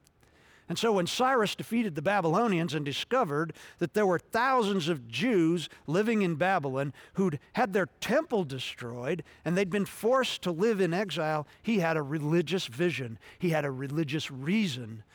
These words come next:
to immediately send them back home to rebuild Jerusalem and its temple. You see, he believed that if he could, if he could make the Jewish exiles feel an obligation to the good Zoroastrians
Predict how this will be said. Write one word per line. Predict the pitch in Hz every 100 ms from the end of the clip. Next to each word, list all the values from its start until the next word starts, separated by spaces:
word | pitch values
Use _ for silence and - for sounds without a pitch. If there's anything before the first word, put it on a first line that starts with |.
| - -
to | 202 -
immediately | 170 139 139 214 240 143 135 - 170 156
send | - - 185 208 165 143
them | 143 139
back | 147 156 139
home | 127 160 143
to | 135
rebuild | 117 151 127 139 127
Jerusalem | 127 127 - 147 139
and | 139
its | -
temple. | - 165 - 104 - - -
You | 156
see, | - 170
he | 220
believed | 220 185 185
that | 156 143
if | 151
he | 131
could, | 139 110 107 -
if | -
he | - 277 311
could | - 233 139
make | 160 196 190 -
the | 143
Jewish | 131 180 185 - - -
exiles | 190 151 180 156 -
feel | - 185 160
an | 139
obligation | - 190 196 202 190 190 170 175 127 - 107 92 - - - - _ -
to | 175
the | 160
good | 135 180 175
Zoroastrians | 135 110 170 185 180 185 160 - 147 117 101 98 107 -